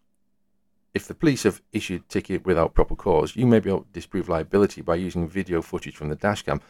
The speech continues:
Some dash cams also record speed. Um, with G P S, they will record exactly where you are.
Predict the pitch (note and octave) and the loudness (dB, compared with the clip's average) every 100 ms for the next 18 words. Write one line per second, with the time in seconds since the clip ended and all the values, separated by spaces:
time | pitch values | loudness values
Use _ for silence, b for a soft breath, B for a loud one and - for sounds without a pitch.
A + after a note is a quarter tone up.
0 | B B - G#2 F#2+ D#2+ D#2+ E2 - E2+ | B B 2 4 4 0 -4 -6 0 0
1 | D#2 E2 D#2 E2 - D2+ - - G2+ A2 | 0 -2 -4 -6 -4 -4 -4 -4 -2 -2
2 | - _ b b b - - D#2+ D#2+ - | -4 _ b b b -8 -6 -4 -6 -2
3 | G2+ - F2 F#2 - E2 E2+ D#2 - E2 | -2 0 0 0 0 -2 -2 -4 -8 -8
4 | D#2 D#2+ D2+ E2 - D#2+ E2 D#2+ E2 G#2 | -6 -6 -4 -6 -4 -2 0 0 2 6
5 | F#2 A2 | 6 2